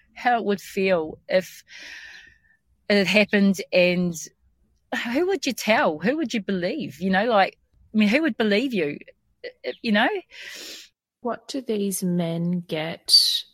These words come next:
Speaker 2: um, sentenced with?
Speaker 1: Okay, so two got the maximum sentence, which was, back then, was seven, seven and a half years. One guy, I couldn't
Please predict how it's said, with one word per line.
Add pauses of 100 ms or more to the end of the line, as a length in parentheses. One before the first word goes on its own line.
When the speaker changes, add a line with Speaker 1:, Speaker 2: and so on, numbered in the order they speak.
Speaker 2:
um, (1080)
sentenced
with? (1040)
Speaker 1:
Okay,
so (100)
two (300)
got
the
maximum (140)
sentence,
which
was, (180)
back
then,
was
seven,
seven
and
a
half
years. (1000)
One
guy,
I
couldn't